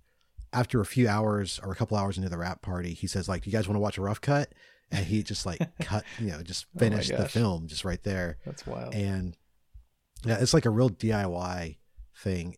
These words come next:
Speaker 1: And he also, I know, like, with The Knick, he shot a lot of that himself too. Um, and we don't have to go into it. It's just weird
Speaker 2: No,
Speaker 1: to me
Speaker 2: that's,
Speaker 1: that The
Speaker 2: that's
Speaker 1: Knick is
Speaker 2: interesting.
Speaker 1: not
Speaker 2: Did he
Speaker 1: on
Speaker 2: do Let
Speaker 1: H B O
Speaker 2: Them All
Speaker 1: Max.
Speaker 2: Talk on an iPhone? I'm looking to find out if he
Speaker 1: I
Speaker 2: did.
Speaker 1: don't know.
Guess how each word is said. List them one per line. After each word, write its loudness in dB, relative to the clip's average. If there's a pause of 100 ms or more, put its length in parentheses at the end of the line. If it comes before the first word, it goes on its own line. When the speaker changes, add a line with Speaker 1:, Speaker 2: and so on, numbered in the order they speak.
Speaker 1:
And 0 (180)
he 4
also, 4
I 2
know, 6
like, 4
with 0
The 0
Knick, -4
he -4
shot -4
a -4
lot -4
of -6
that -6
himself -8
too. -6 (580)
Um, -10 (1000)
and -6 (1000)
we 4
don't 4
have 0
to -16
go -4
into -6
it. -4
It's -4
just -6
weird 0
Speaker 2:
No, -2
Speaker 1:
to -4
me 0
Speaker 2:
that's, -8
Speaker 1:
that -8
The -2
Speaker 2:
that's -8
Speaker 1:
Knick -6
is -4
Speaker 2:
interesting. -10
Speaker 1:
not -8
Speaker 2:
Did 4
he 2
Speaker 1:
on 0 (120)
Speaker 2:
do 6
Let 8
Speaker 1:
H 2
B -
O 2
Speaker 2:
Them 4
All 6
Speaker 1:
Max. -2 (240)
Speaker 2:
Talk 0
on 2
an 0
iPhone? -2
I'm -4
looking -2
to -4
find -6
out -2
if -6
he -4
Speaker 1:
I 4
Speaker 2:
did. -2
Speaker 1:
don't 10
know. 2